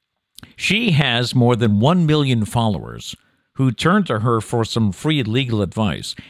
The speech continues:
And she has a valuable tip about these self-checkout at stores. She says, "Don't use them." This is from a lawyer. "Security cameras are set up to keep an eye on shoppers as they scan and pay for their items."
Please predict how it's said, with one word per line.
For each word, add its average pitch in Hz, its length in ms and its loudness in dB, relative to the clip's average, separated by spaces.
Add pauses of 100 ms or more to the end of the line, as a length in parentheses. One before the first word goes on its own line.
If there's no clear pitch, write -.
And 113 180 -2
she 190 220 0
has 165 240 0
a 131 60 2
valuable 160 680 0
tip 151 400 -2
about 107 300 0
these 101 160 -2
self-checkout 135 840 -2
at 76 80 -8
stores. 78 480 -6 (180)
She 226 260 0
says, 73 540 -4 (640)
"Don't 135 240 2
use 117 240 4
them." 65 220 -12 (760)
This 127 140 -2
is - 60 -8
from 131 180 0
a 101 60 2
lawyer. 98 360 -4 (680)
"Security 262 640 0
cameras 120 600 0
are 127 260 0
set 156 320 0
up 156 200 -2
to 131 100 -6
keep 180 260 -2
an 151 140 0
eye 135 200 0
on 113 160 2
shoppers 120 680 -2
as 117 280 -2
they 113 180 0
scan 147 520 0
and 123 180 2
pay 127 280 0
for 113 160 -8
their 104 180 0
items." 85 560 -4